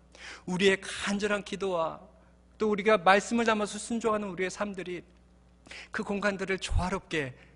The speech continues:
하나씩 하나씩 채워가지 않습니까? 사랑하는 성도 여러분들, 아직 우리의 삶에, 아니면 우리, 아직 우리의 교회에, 아니면 우리, 아직 우리의 삶의 지경에 공백들이 있다면 두려워하지 마십시오.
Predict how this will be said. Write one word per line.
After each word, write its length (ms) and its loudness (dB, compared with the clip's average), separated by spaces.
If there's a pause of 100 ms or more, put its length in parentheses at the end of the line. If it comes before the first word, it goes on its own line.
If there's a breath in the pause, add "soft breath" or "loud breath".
하나씩 360 2
하나씩 300 -2
채워가지 680 -2 (280 loud breath)
않습니까? 880 0 (1300 loud breath)
사랑하는 420 2
성도 260 -4
여러분들, 720 -4 (320 loud breath)
아직 320 -2
우리의 280 -2
삶에, 480 -6
아니면 300 -6
우리, 180 -8 (100)
아직 260 -6
우리의 260 -4
교회에, 520 -6 (420 soft breath)
아니면 260 -2
우리, 280 -4
아직 300 -6
우리의 160 -2
삶의 580 -4
지경에 680 -2 (260 loud breath)
공백들이 500 -4
있다면 640 -6
두려워하지 460 2
마십시오. 680 -8